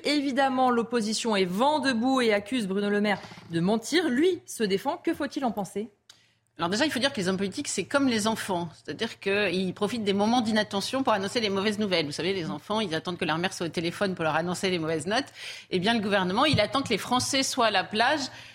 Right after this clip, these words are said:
Speaker 2: pour leur annoncer, euh, une hausse de l'électricité à compter du premier août. Euh, alors, il faut savoir que donc cette hausse concernera tous les ménages et les très petites entreprises. Et en moyenne, on considère que ça fera, euh, cent cinquante euros par an de plus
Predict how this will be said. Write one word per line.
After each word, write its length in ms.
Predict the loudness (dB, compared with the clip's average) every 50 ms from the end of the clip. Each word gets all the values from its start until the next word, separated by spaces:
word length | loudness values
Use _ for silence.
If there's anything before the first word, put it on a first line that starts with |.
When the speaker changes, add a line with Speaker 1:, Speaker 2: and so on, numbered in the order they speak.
| -20 _ -6
Speaker 2:
pour 200 | 0 0 2 4
leur 360 | 4 4 4 4 2 2 4
annoncer, 760 | 4 2 2 0 0 -2 -2 0 2 4 4 4 4 2 2
euh, 420 | 2 4 4 4 4 2 2 0 0 0
une 240 | 0 0 0 0 0 0
hausse 240 | 0 0 0 0 0
de 100 | 2 2
l'électricité 840 | 2 2 2 0 -2 -2 -2 -2 -2 -2 -4 -4 -2 0 2 2
à 80 | 2 0
compter 320 | -2 -4 -4 -2 -2 -2
du 140 | 0 -2 -4
premier 380 | -2 0 0 2 2 2 2 0 0
août. 280 | -4 -6 -6 -8 -10 -10 -12 -12 -10 -8 -6 -6 -6 -6 -8 -6 -2 2 2
Euh, 460 | 4 4 4 4 4 4 4 4 4 4
alors, 260 | 4 2 2 0 0 -2
il 100 | -4 -4
faut 140 | -4 -2
savoir 220 | 0 0 0 -2 0
que 80 | -2
donc 220 | 0 0 0 0 0
cette 240 | 0 -2 -4 -4 -2
hausse 240 | 0 0 0 0 -4
concernera 580 | -6 -6 -4 -4 -2 -2 -2 0 0 0 0
tous 400 | 0 -4 -12 -10 -6 -2 0 0
les 360 | 2 2 2 2 2 2 2 0
ménages 580 | 0 0 2 2 4 4 4 4 2 2 0
et 140 | 0 -2 -2
les 260 | 0 0 0 0 0
très 220 | -2 0 -2 -2 0
petites 340 | 0 -2 -2 -2 0 0
entreprises. 540 | 0 0 0 -2 -4 -4 -2 -2 0 2 2
Et 20 | 2
en 80 | 2
moyenne, 320 | 2 2 2 2 2 2 0
on 80 | 0
considère 500 | -2 -4 -6 -6 -2 0 0 0 0 0
que 120 | -4 -6 -4
ça 200 | -2 -2 -2 -2
fera, 480 | -2 -2 2 4 4 6 6 4 2
euh, 140 | 2 0 -2
cent 180 | -2 -2 -2 -2
cinquante 460 | 0 0 -2 -2 -2 -2 -2 0 0
euros 320 | -2 0 2 2 2 2
par 340 | 2 2 0 0 0 2 0
an 160 | 2 2 2
de 140 | 0 0 -2
plus 500 | -2 -4 -6 -6 -4 -4 -4 -4 -6